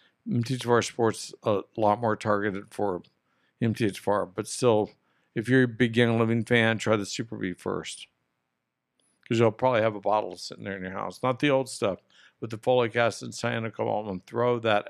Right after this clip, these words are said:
out. So, or, you know, donate it to a, a homeless shelter or something, 'cause they, they would, would probably benefit from it.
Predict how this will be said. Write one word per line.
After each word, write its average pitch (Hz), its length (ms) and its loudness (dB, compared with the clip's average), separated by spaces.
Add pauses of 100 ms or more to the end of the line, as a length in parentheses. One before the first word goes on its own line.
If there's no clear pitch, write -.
out. - 420 -12 (840)
So, - 360 -8 (1500)
or, 101 260 -2 (280)
you 113 100 -2
know, 92 180 -4 (640)
donate 123 380 2
it 104 60 -14
to 107 300 0 (160)
a, 101 140 -4 (540)
a 98 100 -4 (1200)
homeless 107 340 -2
shelter 107 360 -2
or 85 60 -6
something, 98 560 -8
'cause - 160 -20
they, 110 180 -4
they 107 140 -2
would, 104 160 -8 (220)
would 101 120 -10
probably 98 220 2
benefit 101 500 -8
from - 200 -10
it. - 80 -16